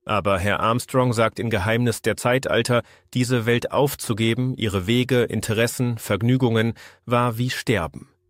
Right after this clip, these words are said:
Er spricht über seine eigene Erfahrung als Christ damals im Jahre neunzehnhundertsechsundzwanzig, vor hundert Jahren. Und er diente Gott sechzig Jahre lang treu, mit großer Hingabe und voller Aufrichtigkeit.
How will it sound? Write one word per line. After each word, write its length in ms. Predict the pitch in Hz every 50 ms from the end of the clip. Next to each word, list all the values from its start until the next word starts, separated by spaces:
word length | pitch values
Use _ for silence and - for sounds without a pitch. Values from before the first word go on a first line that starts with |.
| _ _ _ -
Er 100 | 127 135
spricht 380 | - - - 139 147 139 - 131
über 180 | 127 131 131
seine 300 | 120 123 120 120 123 -
eigene 380 | - 101 120 127 123 110 101 92
Erfahrung 520 | - 90 - - 117 110 113 104 110 107 87
als 220 | 69 87 - -
Christ 400 | - - 117 110 - - - - -
damals 440 | - 101 101 104 107 107 107 107 -
im 140 | 90 101 98
Jahre 300 | 95 95 98 92 98 95
neunzehnhundertsechsundzwanzig, 1700 | 92 92 98 104 98 - 107 101 98 92 107 107 104 104 98 92 - - 104 104 - - 101 98 92 - - 101 98 95 - - 101 - -
vor 200 | - 95 87 80
hundert 340 | 92 98 98 98 92 87
Jahren. 380 | - 90 76 64 64 - - - _ _ _ _ _ _ _ _ _ _ _ _ _ _ _ _ _ _ _ _ _ _ _ _ _ _ _ _ _ _ _ _ _ _ _ _ _ _ _ _ _ _ _ _ _ _ _ _
Und 160 | - 98 -
er 200 | 85 113 117 117
diente 340 | 107 113 113 107 - 113 98
Gott 240 | - 117 123 123 -
sechzig 460 | 117 110 127 135 135 - - 135 -
Jahre 240 | - 117 113 113 113
lang 180 | 107 104 101 101
treu, 360 | - - - 120 107 82 71 82 -
mit 160 | 87 78 -
großer 320 | - 98 107 110 - - 104
Hingabe 560 | 104 117 120 113 113 110 110 104 110 107 98
und 160 | 73 101 101
voller 280 | - - 113 117 117 -
Aufrichtigkeit. 840 | - 113 - - 95 85 - - - - - - - - - -